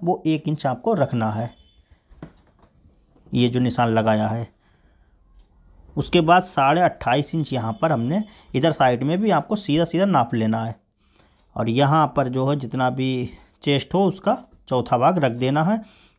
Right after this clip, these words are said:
और इसका जो नीचे का भाग है बॉटम का वो है साढ़े बारह इंच तैयार,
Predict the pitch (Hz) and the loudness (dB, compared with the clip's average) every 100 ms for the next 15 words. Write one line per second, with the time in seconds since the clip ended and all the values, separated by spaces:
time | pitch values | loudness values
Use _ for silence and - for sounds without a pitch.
0 | _ 135 160 160 214 202 196 190 151 147 | _ 0 2 2 2 4 4 2 2 0
1 | 202 208 196 139 143 170 143 202 226 - | 2 4 2 4 4 4 2 -2 -2 -14
2 | _ _ _ - 147 160 202 208 170 175 | _ _ _ 2 4 4 2 0 2 2
3 | 156 196 - 160 160 151 123 123 135 160 | 2 0 0 2 2 2 2 4 2 0
4 | - - 117 113 110 | -4 -2 0 0 -4